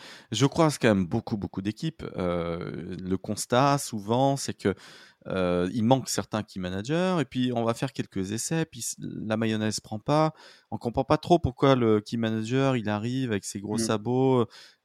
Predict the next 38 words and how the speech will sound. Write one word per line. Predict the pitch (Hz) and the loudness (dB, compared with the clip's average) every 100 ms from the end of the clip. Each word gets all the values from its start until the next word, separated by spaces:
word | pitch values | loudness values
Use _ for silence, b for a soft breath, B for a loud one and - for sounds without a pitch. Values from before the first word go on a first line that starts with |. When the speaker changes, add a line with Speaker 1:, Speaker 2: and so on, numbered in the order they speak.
| - | -12
Speaker 1:
Euh, | 95 - 92 92 | -8 -6 -4 -4
bah, | 98 95 92 | 0 0 0
voilà, | 98 113 135 113 | 0 2 4 4
euh, | 98 | 2
il | 98 | -2
n'a | 95 98 | -2 -2
pas | 113 | -2
forcément | - 104 - 110 | -4 -6 -4 0
la | 104 | 0
culture | 98 - - 110 | 0 -6 -6 -2
d'entreprise, | 107 101 117 - 135 139 139 | -2 -2 -4 -4 -8 -6 -6
ça | - 107 | -6 -6
clash | - 117 - | -2 -4 -2
un | 120 | -4
peu. | - 143 143 143 B B B B B - 98 | 0 0 2 2 B B B B B -16 -10
En, | 113 117 113 110 110 - 120 | -6 -4 -4 -4 -6 -8 2
l'onboarding, | 120 120 117 117 117 131 135 113 | 4 4 6 4 2 0 0 0
comme | - 123 | 0 0
c'est | - | 0
un | 123 | -2
key | - 139 | -2 -2
manager, | 123 120 120 117 131 131 123 | 0 2 0 2 4 4 4
euh, | 110 101 101 | 4 2 2
il | 104 | 0
est | 104 | -2
quasiment | - 117 117 120 | -2 -2 0 0
nul, | 131 147 147 | 2 2 2
alors | 110 98 98 | 2 0 0
que | 107 | -2
finalement, | 98 - 107 113 | -4 -4 -2 -2
c'est | 110 110 | 0 0
là | 107 | 2
où | |
il | 101 | 0
faudra | - 104 104 | -4 -2 0
investir | 104 - 113 | 0 -2 0
le | 107 110 | 0 0
plus. | - 156 - | 0 -2 -2